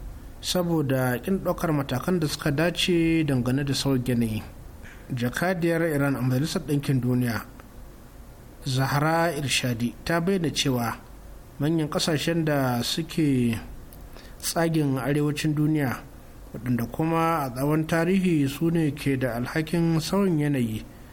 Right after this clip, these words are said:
suna ci gaba da ƙin aiki da nauyin da ya rataya a wuyansu na rage fitar da gurɓatacciyar iska. Jakadiyar ta Iran a Majalisar Ɗinkin Duniya ta bayyana hakan ne dai a wani jawabi da ta yi a gaban babban zauren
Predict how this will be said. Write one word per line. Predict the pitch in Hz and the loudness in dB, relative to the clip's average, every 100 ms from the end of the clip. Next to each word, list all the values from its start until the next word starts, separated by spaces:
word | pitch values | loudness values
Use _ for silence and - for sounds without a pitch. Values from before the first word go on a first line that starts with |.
| - - | -18 -14
suna | - 165 156 | -6 0 0
ci | 135 165 | 0 0
gaba | 160 143 147 156 156 | 0 0 2 4 4
da | 143 | 2
ƙin | 131 165 160 | -2 -2 -2
aiki | - 160 160 | 0 -2 2
da | 135 | 2
nauyin | 135 147 170 | 4 4 4
da | 151 | 4
ya | 151 | 2
rataya | 147 135 156 147 | 0 2 0 0
a | 123 | 2
wuyansu | 143 131 - 117 | 2 2 0 -2
na | 120 147 | 0 2
rage | 165 156 143 135 123 110 - - - | 2 2 4 4 4 2 -2 -12 -6
fitar | 160 - 165 180 | -2 0 0 0
da | 143 | -2
gurɓatacciyar | 120 123 107 120 - 127 - 139 123 120 | 0 -2 -2 -4 -4 -2 0 2 2 0
iska. | 110 135 - 104 80 - - - - - - 131 | -2 -4 -2 -4 -6 -12 -18 -18 -18 -18 -8 -4
Jakadiyar | 135 139 196 202 185 151 | -2 0 0 0 0 0
ta | 170 165 | 0 2
Iran | 156 156 151 | 2 2 2
a | |
Majalisar | 135 151 180 | 2 2 0
Ɗinkin | 151 151 151 139 | 0 0 2 2
Duniya | 131 139 135 123 - | 2 2 2 0 0
ta | 147 | 0
bayyana | 160 180 160 151 | 2 2 2 2
hakan | 151 135 | 2 2
ne | 127 | 2
dai | 117 123 | 2 0
a | 110 | 0
wani | 127 147 156 156 156 156 156 151 - - - - - - - | 0 2 2 2 2 2 2 0 -4 -16 -16 -18 -18 -10 -4
jawabi | 120 135 156 151 135 | 0 2 2 2 0
da | 117 | 0
ta | 127 | 2
yi | 131 123 | 2 0
a | 139 | -4
gaban | 127 123 147 | -2 0 2
babban | 151 120 139 147 | 0 0 0 2
zauren | 175 190 | 2 2